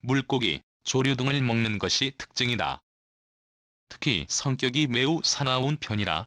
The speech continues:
필요 이상으로 동물을 죽이는 습성을 가지고 있어 사냥을 즐기는 편이다. 한편 실제로 족제비의 모피는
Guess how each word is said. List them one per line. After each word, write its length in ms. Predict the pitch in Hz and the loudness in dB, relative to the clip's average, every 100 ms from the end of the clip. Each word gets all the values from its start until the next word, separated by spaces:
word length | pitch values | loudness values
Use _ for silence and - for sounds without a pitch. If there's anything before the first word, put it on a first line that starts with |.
| _ - | _ -8
필요 380 | - 151 151 - | -4 0 0 -2
이상으로 560 | 123 120 135 135 139 135 | -2 -2 0 0 0 -2
동물을 520 | - 135 139 139 165 | -2 0 2 2 0
죽이는 420 | - 131 131 143 147 | 0 -2 0 0 0
습성을 600 | - 135 - 143 147 143 | -2 0 0 2 0 -2
가지고 400 | - 113 117 110 | -4 -4 0 2
있어 320 | - 82 110 - - | 2 0 -2 -6 -10
사냥을 600 | - 131 131 135 139 151 | -4 0 2 2 2 2
즐기는 540 | - 123 110 117 110 - | 2 0 0 0 -2 -4
편이다. 520 | - 107 95 71 65 _ _ _ _ _ _ _ _ _ _ | -2 0 0 -2 -8 _ _ _ _ _ _ _ _ _ _
한편 480 | - 156 147 156 165 | -4 -2 0 0 0
실제로 580 | - - 147 - 147 165 | -2 -2 0 0 2 2
족제비의 680 | - - 127 135 131 147 147 | 0 -6 -4 -2 0 2 2
모피는 500 | 127 123 - 139 82 | 2 0 2 0 0